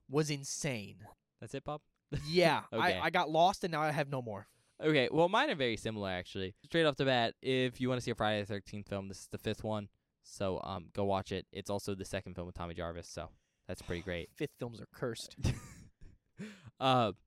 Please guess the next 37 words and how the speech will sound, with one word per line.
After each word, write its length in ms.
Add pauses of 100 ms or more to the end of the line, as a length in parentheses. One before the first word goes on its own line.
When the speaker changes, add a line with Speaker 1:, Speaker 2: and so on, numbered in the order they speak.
(420)
Speaker 2:
but 100
I 60
think 160
the 80
big 200
recommendation 580
for 100
this 180
film 300 (320)
has 320
to 80
be, 340 (100)
if 120
you 80
wanna 160
see 200
a, 60 (400)
a 60
horror 220
movie 340 (100)
with, 160
like, 360 (280)
memorable 560
characters, 680 (220)
pretty 180
much 320
every 240
character 380
in 120
this 260
is, 260
like, 380 (440)
has, 320
like, 160
quotable 520
lines. 520
Speaker 1:
Mm-hmm. 300